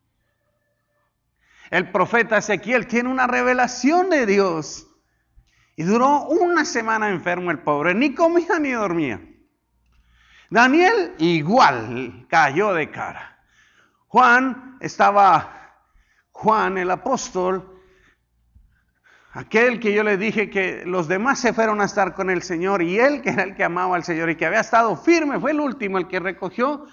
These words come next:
todo y cerró la puerta de viejito. De viejito, y lo, Roma quería destruir a Pablo. Eh, leí algunos artículos en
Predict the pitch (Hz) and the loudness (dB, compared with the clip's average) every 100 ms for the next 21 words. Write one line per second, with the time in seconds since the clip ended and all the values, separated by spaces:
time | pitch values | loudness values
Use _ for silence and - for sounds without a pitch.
0 | - _ _ _ _ _ _ _ 240 311 | -20 _ _ _ _ _ _ _ 2 4
1 | 311 311 233 208 208 214 175 - 156 151 | 4 2 0 -2 -2 -2 -4 -2 -2 0
2 | 147 147 151 156 151 156 156 - - 170 | -2 -2 0 0 0 -2 -6 -16 -8 -6
3 | 196 170 _ _ _ - - _ _ _ | -6 -10 _ _ _ -20 -20 _ _ _
4 | _ _ _ _ _ _ _ _ _ _ | _ _ _ _ _ _ _ _ _ _
5 | _ _ _ _ 139 156 165 - 190 233 | _ _ _ _ -8 -4 -4 -2 0 0
6 | 233 220 214 170 156 - _ _ _ _ | -2 -2 -2 -4 -8 -20 _ _ _ _
7 | _ _ _ _ _ _ _ _ _ _ | _ _ _ _ _ _ _ _ _ _
8 | - 156 233 294 285 277 214 233 226 214 | -6 0 2 2 0 0 -2 -2 -4 -6
9 | - 196 202 175 - 185 208 202 - 165 | -4 -2 0 -2 0 0 0 -4 -8 -10
10 | - 156 160 175 220 208 175 185 202 - | -10 -4 0 0 0 -2 -2 -6 -6 -4
11 | 156 131 175 170 196 190 - - _ _ | -6 -6 -8 -6 -6 -6 -6 -14 _ _
12 | _ _ - 135 131 127 120 - | _ _ -16 -12 -10 -10 -10 -14